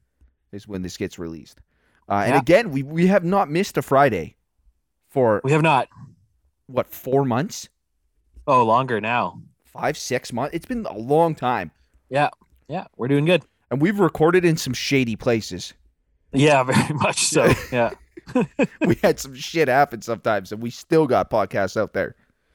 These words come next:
Speaker 2: Yep.
Speaker 1: So we're doing
Speaker 2: It's
Speaker 1: good.
Speaker 2: all, yeah, all for you Bears.
Speaker 1: Exactly. Uh,
Speaker 2: Yeah.
Speaker 1: so,
Speaker 2: Uh, <laughs>
Speaker 1: so
Speaker 2: wait.
Speaker 1: back to, back to the
Speaker 2: Yeah.
Speaker 1: point.
Speaker 2: Yeah.
Speaker 1: Fucking hair in my mouth. And I don't know whose it is.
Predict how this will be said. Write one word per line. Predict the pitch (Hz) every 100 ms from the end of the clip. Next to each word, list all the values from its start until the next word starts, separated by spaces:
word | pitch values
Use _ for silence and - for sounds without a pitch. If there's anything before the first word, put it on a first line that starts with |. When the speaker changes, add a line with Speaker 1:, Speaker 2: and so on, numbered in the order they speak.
| _
Speaker 2:
Yep. | 143 143 - _ _ _ _ _ _ _ _
Speaker 1:
So | - 110
we're | 135
doing | 147 143
Speaker 2:
It's | 147
Speaker 1:
good. |
Speaker 2:
all, | 147 147 - - 117 120 -
yeah, | 180 -
all | 123 143
for | 143
you | 156 156
Bears. | 147 101 - - _ _ _ _ -
Speaker 1:
Exactly. | 143 160 151 110 87 _ _ -
Uh, | 160 170 165
Speaker 2:
Yeah. | -
Speaker 1:
so, | - 202 180 151
Speaker 2:
Uh, | - - -
<laughs> | - _
Speaker 1:
so | - 185
Speaker 2:
wait. | 277
Speaker 1:
back | - 208 -
to, | 247 202 _ _ 247
back | 214
to | -
the | 208 214
Speaker 2:
Yeah. | 202
Speaker 1:
point. | 113 _ _ _ _ _ _ _ -
Speaker 2:
Yeah. | 160 117 _ _ _ _ _ _ _
Speaker 1:
Fucking | 240 - 151 120
hair | 120 147
in | 123
my | 95
mouth. | 85 78 _ _ _ _ _ _ _ _ _ _ _
And | 110
I | 127
don't | 139
know | 135
whose | 147 143
it | 117
is. | 120 92 -